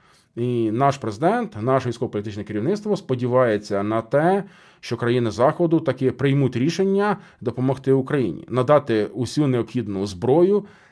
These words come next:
підтримку і боєприпаси. Цікаво, що на тлі усіх цих новин Україна продовжує бити вглиб території країни-агресора і бити по нафтобазах.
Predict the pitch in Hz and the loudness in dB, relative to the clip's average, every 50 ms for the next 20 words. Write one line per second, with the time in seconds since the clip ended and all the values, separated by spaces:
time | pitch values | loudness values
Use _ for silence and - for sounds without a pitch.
0 | _ _ _ - 127 123 - - 131 127 131 151 175 175 170 - 202 196 202 190 | _ _ _ -4 -4 -4 -2 0 0 0 2 2 0 0 0 2 4 4 4 4
1 | 156 - - - - 113 113 127 135 135 123 90 104 104 107 107 - 107 - - | 2 -2 -10 -14 -8 -6 -4 -2 -2 -4 -4 -2 -2 -2 -2 -2 -4 -6 -6 -6
2 | - - - - - _ _ _ _ _ _ _ _ _ - - 254 277 277 254 | -8 -10 -12 -18 -20 _ _ _ _ _ _ _ _ _ -6 0 2 2 4 4
3 | 208 165 - - 135 135 131 139 170 160 143 131 - 135 123 - - 113 107 104 | 2 2 0 0 -2 -2 0 2 2 2 2 0 -2 -4 -6 -6 -6 -8 -8 -6
4 | 107 113 110 110 139 175 214 240 240 220 180 - - - - _ - - 113 113 | -6 -6 -4 -2 -2 -2 -2 -2 -4 -4 -4 -6 -8 -12 -20 _ -16 -12 -10 -8
5 | - 127 131 135 147 160 151 139 123 123 113 107 104 98 92 - 131 131 127 123 | -4 -2 -2 0 0 0 -2 0 0 0 0 0 0 -2 -4 -2 -2 -2 0 0
6 | 156 151 135 110 104 120 117 113 101 101 131 139 135 135 113 104 101 92 87 98 | 0 0 0 0 0 0 0 0 0 2 2 0 2 2 0 0 0 0 -2 -2
7 | 127 143 135 135 - 123 107 104 104 127 123 120 110 - 110 117 113 104 95 87 | -2 -2 -2 -2 -2 -2 -2 0 0 0 -2 -2 -2 -2 -2 -2 -2 -2 -4 -4
8 | 82 87 87 87 85 - 101 104 117 127 123 - _ - - _ _ - 113 110 | -2 -2 -2 -2 -2 -4 -4 -4 -4 -4 -6 -10 _ -20 -20 _ _ -6 -4 -4
9 | 101 107 123 143 139 135 107 98 104 113 110 107 104 98 95 95 107 127 139 135 | -2 0 0 0 0 0 -2 -2 0 0 2 2 2 0 0 -2 0 0 0 -2
10 | 135 - 92 85 78 82 78 76 82 85 95 110 | -2 -4 -6 -6 -4 -4 -4 -4 -4 -6 -8 -10